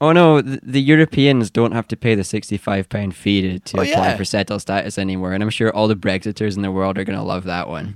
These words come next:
Speaker 2: Okay. Let's finish up. Let's talk about America, James. What, what do you wanna talk about?
Speaker 1: Well, so the Democrats are, are t-, chatting about who they're gonna run for the old president, and
Speaker 2: Yeah, they've got, like, eight candidates
Speaker 1: Yeah.
Speaker 2: already.
Speaker 1: And quite a lot of them are good, and then there's Kamala Harris, who's just, like,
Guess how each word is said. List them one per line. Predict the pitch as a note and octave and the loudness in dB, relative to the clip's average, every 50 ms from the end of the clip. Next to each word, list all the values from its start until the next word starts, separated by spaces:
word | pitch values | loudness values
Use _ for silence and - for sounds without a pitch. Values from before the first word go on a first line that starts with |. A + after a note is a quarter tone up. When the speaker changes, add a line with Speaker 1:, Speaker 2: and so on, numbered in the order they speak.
| - | -14
Speaker 2:
Okay. | - - - - - - - - _ _ _ _ _ _ _ - _ _ _ | -12 -8 -6 -6 -6 -8 -12 -16 _ _ _ _ _ _ _ -20 _ _ _
Let's | - C#3 D3 B2+ - | -6 -4 -4 -4 -4
finish | - D#3+ D3 C#3+ C3 - | -2 -2 -2 -2 -2 0
up. | C#3 B2 - - | 0 -2 0 -2
Let's | B2 B2 - | -4 -2 -2
talk | - C3+ B2+ - | -2 -4 -2 -2
about | C3 B2+ | -2 -2
America, | A#2+ A#2+ A#2+ A2 G#2+ G2+ - A2 | 0 0 -2 -2 -2 -4 -6 -6
James. | - - A2+ A2+ A2 G#2 - - | -4 -4 -4 -2 -4 -6 -8 -8
What, | - C#3 C#3 C3 B2+ | -6 -6 -6 -4 -2
what | C3 C3+ C3+ | -2 -4 -2
do | C3+ C#3 | -2 -4
you | C3+ | -4
wanna | C3 B2+ | -2 -2
talk | - C3 A#2 G2+ | -2 -4 -4 -2
about? | G#2 F#2+ E2+ - _ _ _ _ - | -4 -6 -6 -8 _ _ _ _ -4
Speaker 1:
Well, | F3 F3+ F3+ | -2 -2 -2
so | - - F#3 F3+ | -2 -2 -2 -2
the | F3 | -2
Democrats | E3 F3+ F3 F3+ F#3 F3+ - F#3 F3+ E3+ E3 - - | 0 0 2 2 2 0 2 2 2 2 2 0 -2
are, | D#3+ D3+ D3+ - - | -4 -2 -4 -4 -4
are | - C3+ | -4 -6
t-, | B2+ - - C3+ - - | -4 -2 -2 -2 -2 -4
chatting | - - D#3 C3+ C#3 C3+ | -2 -2 0 0 2 0
about | B2+ B2+ C3+ | 0 0 0
who | C3+ B2 | 0 0
they're | B2+ B2 | 0 0
gonna | A#2 B2+ B2 A2+ | 2 2 2 2
run | A2 A2+ A2 A#2 A#2+ | 4 4 2 2 0
for | - A#2+ A2+ G#2+ G#2 G2+ G2+ - _ - | 0 0 2 2 0 0 -4 -8 _ -6
the | A2 | -4
old | A2 G#2 - | -4 -2 -2
president, | - A2 A#2 A#2 G2+ F#2+ F#2+ F#2+ G2 - - _ _ _ _ _ _ | -2 0 0 0 -2 -2 -4 -6 -8 -10 -12 _ _ _ _ _ _
and | A2 G#2+ G#2+ G#2+ G#2+ G#2+ G#2+ G#2+ - | -6 -4 -2 -2 -2 -2 -2 -4 -2
Speaker 2:
Yeah, | F#3+ G#3+ A#3+ A#3 A3 F3+ | -2 -2 0 0 0 0
they've | D#3+ D3+ | -2 -2
got, | E3 F#3 | -2 -2
like, | F#3 F3 D3 C#3 - - - | -2 -2 -4 -6 -12 -10 -6
eight | C#3+ F#3 G#3 - - | -4 -4 -4 -4 -4
candidates | - G3+ F#3+ G3 F3 D3+ F#3 D#3+ - - | -4 -2 -2 0 -2 -2 -2 -2 -2 0
Speaker 1:
Yeah. | - F#3 E3+ | 2 4 4
Speaker 2:
already. | B2+ A2 A#2+ D3 C3 G#2+ F2 - - - _ _ - _ - | 4 4 4 2 0 -2 -4 -8 -12 -16 _ _ -20 _ -4
Speaker 1:
And | C3 C3+ C#3+ C3+ C#3 - | -2 -2 -2 -2 -6 -8
quite | - - F#3 F#3 F#3+ F3+ | -4 0 2 2 4 4
a | E3 | 4
lot | D3+ C#3 | 4 4
of | C3+ | 4
them | C3 B2 | 2 2
are | A2+ | 2
good, | A2+ D3 B2+ G2+ G#2 G#2+ | 2 2 2 2 2 0
and | A2 B2+ C3+ | 0 0 2
then | C#3+ D3 D3+ D3+ | 2 2 4 4
there's | D3+ D3 C#3+ - | 2 2 0 -2
Kamala | - - E3 D#3 D#3+ D#3+ D#3 D#3 | -2 -2 0 2 2 2 2 2
Harris, | E3 F3 F#3+ E3+ A2+ - - - - - | 2 2 2 2 2 0 -4 -8 -8 -6
who's | C#3 C3 B2+ | -4 -4 -2
just, | - D3 C#3+ C#3 - - | 0 -2 -2 -2 0 2
like, | D3+ D3 C#3+ C3 - - | 2 2 2 2 -2 -8